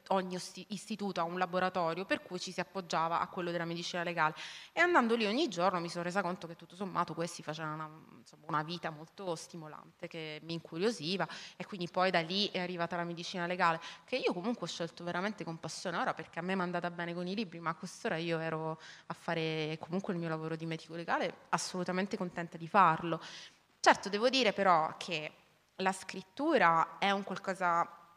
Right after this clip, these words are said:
che io ho, ho sempre, cioè che, che mi ha accompagnato sin da quando ero veramente piccolina.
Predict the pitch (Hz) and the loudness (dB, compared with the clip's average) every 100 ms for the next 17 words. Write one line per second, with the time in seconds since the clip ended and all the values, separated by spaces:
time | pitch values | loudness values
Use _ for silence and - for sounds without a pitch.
0 | _ - 190 185 196 170 165 - 160 120 | _ -6 -4 0 2 2 0 -2 -4 -2
1 | 113 170 - 175 - 165 160 160 156 165 | -2 -4 -8 -10 -8 -6 -4 -2 -4 -6
2 | 160 - 180 - - - 196 208 208 202 | -6 -6 -8 -8 -14 -8 -2 6 6 6
3 | 208 214 233 202 185 170 175 175 175 175 | -2 0 0 -2 -6 -6 -4 -2 0 2
4 | 196 196 - 156 - 156 156 151 | 0 -2 -8 -14 -10 -8 -6 -8